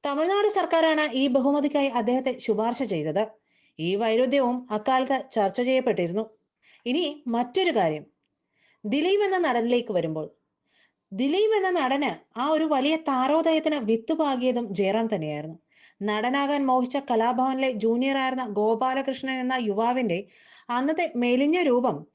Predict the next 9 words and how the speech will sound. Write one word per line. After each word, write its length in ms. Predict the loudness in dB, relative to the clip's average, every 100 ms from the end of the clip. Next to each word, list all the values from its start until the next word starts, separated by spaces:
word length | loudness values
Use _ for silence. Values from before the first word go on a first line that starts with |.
| _ _ _
ഒരു 140 | -4
നായകന് 680 | -2 0 0 0 0 0 0
തീരെ 400 | 0 0 0 0
യോജിച്ചതായിരുന്നില്ലെന്ന 1200 | 2 4 4 2 -2 0 2 2 2 0 0 0 -2
യാഥാർത്ഥ്യം 680 | -2 0 -2 -4 -4 -6 -2
ഉൾക്കൊണ്ട് 560 | -2 -2 -2 -2 -2 -4 _ _ _
ജയറാം 400 | -4 -2 -2 -4 -4
പറഞ്ഞു, 260 | -4 -6 -10 _ _ _ _ -8
"തൽക്കാലം 520 | -6 -4 -4 -4 -6